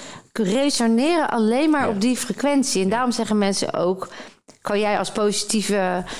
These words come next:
Speaker 1: blije eikel, kan je langskomen en zeggen, "Joh, maar kijk eens, de zon schijnt en
Speaker 2: Mhm.
Speaker 1: zie eens hoe mooi die kleur op de muur is en heb je al gezien hoe lekker dit tomaatje
Speaker 2: Maar dat zit
Speaker 1: smaakt?"
Speaker 2: gewoon op een andere frequentie waar ze niet op afgestemd
Speaker 1: Dat
Speaker 2: zijn.
Speaker 1: resoneert niet.
Speaker 2: Nee.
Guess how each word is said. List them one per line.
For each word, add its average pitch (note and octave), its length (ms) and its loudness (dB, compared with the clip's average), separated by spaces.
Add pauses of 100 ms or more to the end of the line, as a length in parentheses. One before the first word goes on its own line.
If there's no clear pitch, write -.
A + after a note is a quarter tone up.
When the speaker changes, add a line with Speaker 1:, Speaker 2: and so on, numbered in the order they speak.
(200)
Speaker 1:
blije G3+ 300 0
eikel, A3+ 420 0
kan G3+ 180 -2
je F#3+ 100 2
langskomen G#3 520 0
en F3+ 60 0
zeggen, G#3+ 220 -2
"Joh, D#4 180 2
maar D4 140 0
kijk D4+ 280 -2
eens, D4 160 -2
de D4 100 2
zon D#4 280 2
schijnt C#4+ 440 0
en C4+ 80 0
Speaker 2:
Mhm. B3 80 0
Speaker 1:
zie D4+ 120 2
eens C#4+ 140 0
hoe C#4+ 80 4
mooi C#4+ 220 4
die C4+ 140 0
kleur C#4+ 260 0
op C#4+ 80 -2
de D4 80 0
muur C#4 340 4
is C4 120 -2
en B3+ 80 4
heb C4+ 160 0
je C4+ 100 0
al B3+ 60 2
gezien B3+ 220 0
hoe C4 100 4
lekker C4+ 220 0
dit B3+ 140 0
tomaatje C#4+ 260 2
Speaker 2:
Maar D#4 180 -2
dat D4 100 -2
zit - 80 -2
Speaker 1:
smaakt?" C#4+ 240 2
Speaker 2:
gewoon F4 140 0
op G3+ 100 -4
een G#3+ 60 -2
andere G#2+ 240 0
frequentie A2 560 -2
waar G#2+ 140 -2
ze G#2+ 80 -4
niet A2+ 140 -2
op - 80 0
afgestemd C3+ 480 -4
Speaker 1:
Dat D4+ 120 0
Speaker 2:
zijn. D#4 200 0
Speaker 1:
resoneert F#4+ 420 2
niet. B3+ 160 2
Speaker 2:
Nee. - 100 -2